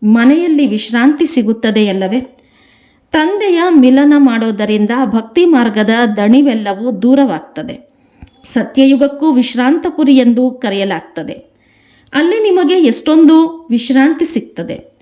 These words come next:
ಯಾವುದೇ ವಸ್ತುವನ್ನು ಪ್ರಾಪ್ತಿ ಮಾಡಿಕೊಳ್ಳುವ ಪರಿಶ್ರಮ ಪಡಲು ಅಲ್ಲಿ ಯಾವುದೇ ಅಪ್ರಾಪ್ತ ವಸ್ತುವಿರೋದಿಲ್ಲ. ಇಲ್ಲಿ ತಂದೆಯೂ ರಿಫ್ರೆಶ್ ಮಾಡ್ತಾರೆ, ಈ ದಾದಾರವರೂ ಮಾಡ್ತಾರೆ.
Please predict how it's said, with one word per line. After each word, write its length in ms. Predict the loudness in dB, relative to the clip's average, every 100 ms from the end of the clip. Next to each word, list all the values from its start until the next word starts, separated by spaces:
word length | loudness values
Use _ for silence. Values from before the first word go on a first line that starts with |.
| _ _ _ _ 0
ಯಾವುದೇ 580 | 2 2 0 0 -2
ವಸ್ತುವನ್ನು 560 | -2 -4 -2 2 4 2
ಪ್ರಾಪ್ತಿ 420 | 0 -2 -2 2
ಮಾಡಿಕೊಳ್ಳುವ 680 | 4 4 2 0 0 2 2 0
ಪರಿಶ್ರಮ 640 | -2 -6 -6 -2 2 2 2
ಪಡಲು 600 | -2 0 0 -2 -4 -18 _ _ -4
ಅಲ್ಲಿ 480 | 0 2 0 -2 -6
ಯಾವುದೇ 540 | -4 -2 0 0 0
ಅಪ್ರಾಪ್ತ 640 | -2 -6 -4 -4 -4 -4 -4
ವಸ್ತುವಿರೋದಿಲ್ಲ. 880 | -4 -6 -6 0 0 0 -4 -6 -8 -10 _ _ _ _ _ _ _ _ _ _ _ _
ಇಲ್ಲಿ 580 | 2 4 2 -2 -8 -12 -6
ತಂದೆಯೂ 480 | -2 2 2 0
ರಿಫ್ರೆಶ್ 480 | -2 -4 -6 -8 -4
ಮಾಡ್ತಾರೆ, 680 | -6 -6 -6 -4 -4 -6 -16 _
ಈ 300 | -6 -4 -4
ದಾದಾರವರೂ 640 | -6 -4 -2 -2 0 0
ಮಾಡ್ತಾರೆ. 680 | 0 0 -6 -14 -16 -20 _